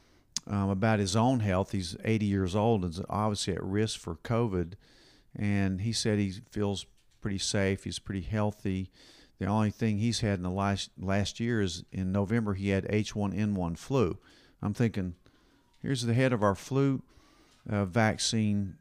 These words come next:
the absolute top guy. I'm sure he took a flu shot, and yet he got H one N one flu. Well, what does that say? I E, the flu shot didn't work for him, so it al-, it doesn't work a lot of the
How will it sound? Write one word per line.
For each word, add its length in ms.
the 120
absolute 520
top 340
guy. 460
I'm 120
sure 280
he 140
took 240
a 60
flu 240
shot, 340
and 80
yet 200
he 120
got 300
H 280
one 180
N 260
one 200
flu. 440
Well, 140
what 100
does 120
that 180
say? 460
I 240
E, 160
the 120
flu 460
shot 500
didn't 300
work 240
for 160
him, 320
so 180
it 80
al-, 340
it 160
doesn't 380
work 320
a 60
lot 220
of 60
the 60